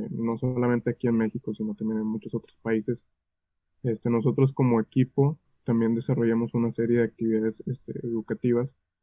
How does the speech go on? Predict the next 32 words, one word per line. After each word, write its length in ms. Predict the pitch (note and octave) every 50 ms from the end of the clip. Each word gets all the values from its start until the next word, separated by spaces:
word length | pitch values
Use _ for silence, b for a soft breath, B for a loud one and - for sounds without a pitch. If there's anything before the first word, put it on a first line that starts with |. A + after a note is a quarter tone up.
| _ _ _ _ _ -
en 140 | B2 A2+
el 180 | A2+ A2 G#2+ _
que 400 | - A#2 A2+ A2 G#2+ G#2+ G#2+ G#2+
llegamos 400 | - A#2+ A#2 A2+ A#2 A#2+ A#2+ -
a 40 | A2+
dar 100 | A2+ -
conferencias, 800 | - A#2+ A2 - A2 A2 A2+ A#2+ A#2+ A2+ - B2+ A#2 A#2 A2 -
hacemos 320 | B2+ - A#2 A2+ A2+ A2 A2+
videos 480 | A2+ A2 A2+ A2+ A2+ A2+ A2 - -
hablando 280 | A2 A2 A2 A2 G#2+ A2
de 60 | A2
biología 360 | A2 G#2 G#2+ - - A#2 A2+
sintética, 720 | - B2 A2+ - A#2+ A2+ - C3 A#2+ C3+ - - A#2+ B2 _ _ _ _ _ _ _ _ _ _ _ -
de 100 | B2 A2+
los, 320 | A2 A2+ G#2+ G2+ - - - D3 - A2+
este, 440 | G#2+ - _ - - G#2+ G#2 - - _ _ _ _ _ _ _ _ _ -
posibles 460 | - A#2 - C3+ A#2 A#2+ A#2 A#2+ -
usos 500 | C3+ B2 - - C3 A#2+ - - _ - - _ _ - - _ _
positivos 720 | - A#2+ G#2+ - A#2 G#2+ - - B2+ B2 B2+ C3+ C#3 - _ _ _ _ _ _ _ _ _ _ _ -
de 200 | B2 B2 A#2+ A#2
la, 400 | A#2 A2+ A2+ A2+ A2 G#2 G2+ G#2 -
de 160 | - C3 A#2+
la 100 | A2+ A2+
misma 260 | A2+ A#2 A#2 A#2 A#2+ B2
disciplina. 540 | A#2+ - C3 - - C3+ C3 C3 C#3 D3+ - _ _ _ _ -
Entonces, 840 | B2+ A2+ A2 G#2 - A#2+ A#2 A2+ - B2+ B2 B2 - - - - - _ _ _ _ _
por 180 | - B2 A#2 A#2
ese 220 | A#2+ - - C3+
lado 240 | B2 B2 A#2+ A#2+ B2
estamos 320 | C3 C3+ - A#2+ B2 B2 -
tratando 420 | A#2+ - - A#2+ A#2 A#2 A#2+ A#2
de, 140 | A2 G#2+